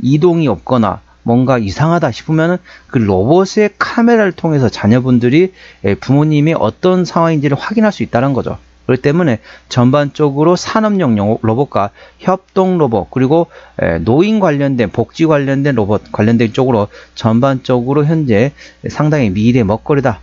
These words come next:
보시면 되겠습니다. 투자에 참고하시고요. 자, 아무래도 이제, 에, 관련된, 로봇 관련된 종목들은 작년에 좀 상승했다가 올해는 조금 잠잠한데 좀 언제 터질지 모릅니다. 전반적으로 미래 먹거리라는 거는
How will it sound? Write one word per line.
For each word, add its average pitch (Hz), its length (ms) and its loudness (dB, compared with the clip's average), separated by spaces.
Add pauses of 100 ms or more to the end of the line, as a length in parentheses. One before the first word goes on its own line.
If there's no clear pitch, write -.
보시면 110 260 0
되겠습니다. 95 680 -2
투자에 117 240 -4
참고하시고요. 127 760 -2 (420)
자, 117 140 0
아무래도 170 360 -2
이제, 147 400 0
에, 101 420 -2 (280)
관련된, 170 340 0
로봇 127 280 0
관련된 175 340 -2
종목들은 151 380 -2
작년에 147 320 0
좀 147 140 -2
상승했다가 175 760 0
올해는 127 400 -2
조금 165 200 -2
잠잠한데 120 720 0 (300)
좀 147 240 -2
언제 131 420 2
터질지 180 440 -2
모릅니다. 110 760 0
전반적으로 101 720 -2 (240)
미래 139 360 2
먹거리라는 143 500 -2
거는 123 180 0